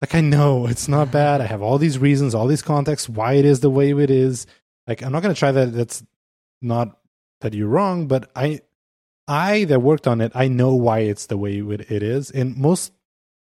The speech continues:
at least, again, projecting, for me, it's like, well, I know it's a problem, but we can prioritize. Like, we have bigger problems to solve.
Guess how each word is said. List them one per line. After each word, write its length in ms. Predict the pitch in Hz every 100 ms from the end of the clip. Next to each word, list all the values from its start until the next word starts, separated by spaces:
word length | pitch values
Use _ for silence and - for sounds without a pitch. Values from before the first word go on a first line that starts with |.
| _ _ -
at 140 | 143
least, 260 | 120 131 -
again, 300 | 113 113 131
projecting, 560 | - 98 101 - 151 165 _ _ _ _
for 100 | 120
me, 220 | 113 147
it's 100 | 151
like, 160 | 113 -
well, 380 | 120 123 120 _ _ _ _ _ _ _ _ -
I 80 | 156
know 80 |
it's 100 | 180
a 60 | 180
problem, 320 | 156 143 143
but 120 | 131
we 80 | 123
can 220 | 120 143
prioritize. 560 | 123 117 127 135 - 90
Like, 80 | 110
we 80 | 123
have 260 | 127 113
bigger 280 | 107 127 131
problems 420 | - 113 104 101
to 60 | -
solve. 480 | - 101 98 131